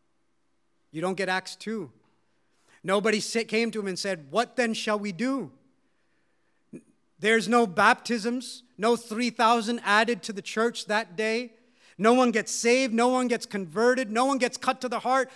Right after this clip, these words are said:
no one is moved except to rage. No one responds, and Stephen dies. And living on the plane of human life with human eyes, you would almost go, "What a waste."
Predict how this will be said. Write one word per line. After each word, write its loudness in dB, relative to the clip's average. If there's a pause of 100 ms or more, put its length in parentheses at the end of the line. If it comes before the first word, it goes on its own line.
(120)
no 6
one 6
is -2
moved 2
except -2
to -4
rage. 0 (1000)
No 8
one 8
responds, -4 (720)
and -8
Stephen -4
dies. -6 (1800)
And -4 (300)
living 2
on 4
the -2
plane 0
of -6
human 0
life -2
with -8
human 0
eyes, 0
you -6
would -4
almost -6
go, -8
"What -8
a -10
waste." -14